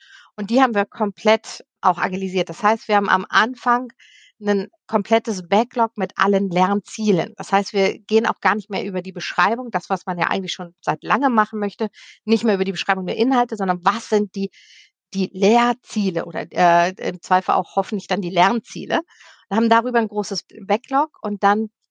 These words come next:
was auch die Teilnehmenden erweitern können. Also die können auch nochmal Sachen zuschreiben während der Weiterbildung und sagen, "Oh Mensch, wir würden gern nochmal das zusätzlich machen." Und dann gehen wir wirklich in Sprints durch. Äh, das heißt, wir haben Themen,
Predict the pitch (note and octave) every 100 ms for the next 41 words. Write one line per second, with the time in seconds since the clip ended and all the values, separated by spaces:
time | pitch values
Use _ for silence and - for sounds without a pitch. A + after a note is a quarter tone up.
0 | - A3 G#3 - A3+ - A#3 G3+ A3 A#3+
1 | A#3+ A#3 G#3+ G#3 A3+ C4+ A3 - F3+ F#3+
2 | F3+ F#3 A3+ A3+ A3 G3+ F#3+ G3 G#3+ -
3 | E4 - - F#3+ F#3 F3 F#3 F#3+ F#3 F3+
4 | F3 F3+ F3 E3+ E3+ F#3 G#3+ G#3+ F#3+ F#3
5 | G3 G3+ A3 A3+ G#3+ G3 A3 G#3 G3+ G#3+
6 | F#3+ G3 G3+ - - - _ _ - G3+
7 | - G#3+ B3 A#3+ F#3+ - - E3+ F#3+ F3+
8 | F#3 G3 A3 _ - - _ - A3 G#3+
9 | A#3 D4 B3 A#3+ A#3+ C4 C4 B3 G3+ G3+
10 | C#4 - C4+ - A3 - - G#3+ A3 C#4
11 | F4+ - _ - G#3+ A3+ B3+ D#4+ F#4 -
12 | - G#3+ G3 - G#3+ - G#3 G3 G3+ G3+
13 | G3 - - A#3+ B3 B3+ B3 B3